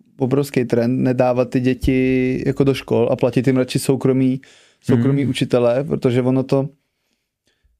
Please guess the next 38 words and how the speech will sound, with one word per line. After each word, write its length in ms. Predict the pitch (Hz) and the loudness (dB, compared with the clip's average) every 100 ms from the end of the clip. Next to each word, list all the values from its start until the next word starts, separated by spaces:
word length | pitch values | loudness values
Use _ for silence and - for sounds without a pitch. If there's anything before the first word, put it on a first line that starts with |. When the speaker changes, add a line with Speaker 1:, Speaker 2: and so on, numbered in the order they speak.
| _ | _
Speaker 1:
on 80 | 135 | 0
si 80 | 151 | 2
každý 180 | 160 160 | 2 2
představuje, 380 | 135 147 139 | 0 2 2
že 100 | 139 | 0
toho 120 | 139 139 | -2 0
soukromého 400 | 143 143 147 139 | 0 0 0 0
učitele 300 | - 139 135 | 0 0 0
bys 120 | 135 | 0
musel 180 | 127 139 | 0 0
platit 240 | 135 135 | 0 0
jako 200 | 127 139 | 0 0
non-stop 520 | 131 127 - 107 - - - | 0 -2 -2 -2 -2 -6 0
Speaker 2:
Mhm. 180 | 110 107 | 2 2
Speaker 1:
a, 120 | 104 | 0
a 120 | 127 | 0
mít 180 | 127 123 | 0 2
ho 80 | 127 | 0
jako 220 | 123 - 135 | 0 -4 -6
xkrát 340 | - 139 135 | -2 0 2
týdně, 280 | 139 120 120 | 0 2 0
ale 140 | 120 | 0
ono 200 | 123 127 | 0 0
přesně, 300 | 131 139 135 | 0 -2 0
jak 120 | 135 131 | -2 -4
ty 100 | - | -10
jsi 80 | |
to 100 | - 131 | -4 -2
popisoval 460 | 131 - 135 135 | -2 0 0 2
ty, 200 | 131 143 | 0 -2
ty 140 | 135 120 | 0 0
ho 200 | 123 120 | 2 0
zaplatíš 440 | 123 127 - 131 | 0 -2 -2 0
jednou 260 | 131 127 120 | 0 0 0
týdně 300 | 123 117 117 | 0 0 0
na 80 | |
hodinu 540 | 113 117 120 135 156 170 | -2 0 0 0 -2 0
Speaker 2:
Mhm. 220 | 123 143 | 0 0